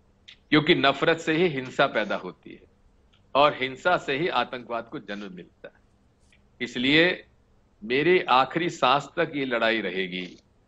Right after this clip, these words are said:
कि मैं इस देश में प्रेम, सद्भाव, सत्य और अहिंसा के रास्ते पर जो महात्मा गांधी ने हमको सिखाया था, जो परम-, जो स-, जो हमारी, अ, धार्मिक परंपरा रही है, सनातनी परंपरा रही है, उसको हम देश में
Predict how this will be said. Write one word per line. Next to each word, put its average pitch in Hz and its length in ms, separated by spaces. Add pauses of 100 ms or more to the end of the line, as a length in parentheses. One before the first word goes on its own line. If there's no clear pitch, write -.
(180)
कि 104 80
मैं 131 400
इस 120 240
देश 120 380
में 147 320 (580)
प्रेम, 143 360
सद्भाव, 104 720
सत्य 123 400
और 117 120
अहिंसा 104 440
के 113 200
रास्ते 95 340
पर 117 200
जो 107 160
महात्मा 101 400
गांधी 95 400
ने 127 80
हमको 104 220
सिखाया 95 440
था, 110 220
जो 110 180
परम-, 101 400 (640)
जो 139 180
स-, 139 340 (340)
जो 127 160
हमारी, 120 420
अ, 123 80 (800)
धार्मिक 110 460 (100)
परंपरा 107 420
रही 107 260
है, 113 80
सनातनी 113 560
परंपरा 110 520
रही 104 240
है, 92 200 (380)
उसको 165 340
हम 131 280
देश 110 280
में 123 100